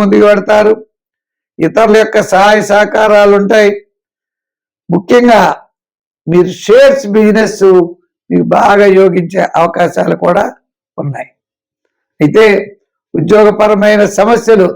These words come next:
తగ్గుతాయి. విద్యార్థులు దక్షిణామూర్తిని బాగా పూజించాలి. రాజకీయ నాయకులకు కూడా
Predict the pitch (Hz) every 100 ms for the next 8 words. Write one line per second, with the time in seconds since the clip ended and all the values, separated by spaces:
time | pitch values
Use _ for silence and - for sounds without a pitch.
0 | 180 180 185 156 156 - _ _ _ _
1 | _ _ - 175 175 269 269 208 220 185
2 | 196 - 226 233 220 220 208 202 190 190
3 | 190 185 185 190 - 175 - - _ _
4 | _ _ _ _ _ 147 170 202 196 202
5 | 208 208 208 208 202 196 - 208 208